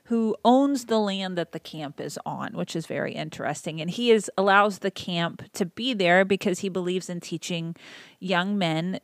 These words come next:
the path of the brave and getting them out into nature. So Ernest, I, I don't know if he has the hots for Miss Saint Cloud or he just, he's just likes to try to impress people, but he starts to try to impress her with Native American Sign Language,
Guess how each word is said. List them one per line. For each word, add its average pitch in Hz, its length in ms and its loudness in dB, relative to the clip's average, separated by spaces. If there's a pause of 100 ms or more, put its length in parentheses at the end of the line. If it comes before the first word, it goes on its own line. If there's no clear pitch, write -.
the 175 100 -4
path 151 300 -2
of 147 80 -8
the 156 80 -2
brave 220 440 4
and 180 120 -4
getting 165 240 -6
them 156 120 -6
out 147 140 -6
into 170 220 -12
nature. 147 400 -10
So - 280 -6 (1160)
Ernest, 285 640 4 (420)
I, - 240 6
I 277 120 2
don't 302 160 2
know 359 100 8
if 311 80 4
he 254 100 4
has 226 200 4
the 185 100 4
hots 214 460 4
for 294 140 2
Miss 285 180 2
Saint 277 320 -2
Cloud 269 680 6
or 208 200 4
he 220 180 2
just, 214 380 0
he's 208 240 -2 (580)
just 233 240 0
likes 240 160 0
to 220 140 -2
try 208 180 2
to 190 140 -2
impress 240 380 2
people, 254 420 4
but 220 160 -2
he 220 120 -2
starts 247 580 2
to - 180 -6
try 262 200 4
to 254 140 2
impress 226 340 0
her 208 120 2
with 208 140 2
Native 208 280 0
American 196 580 -2
Sign 190 360 -2
Language, 226 460 -4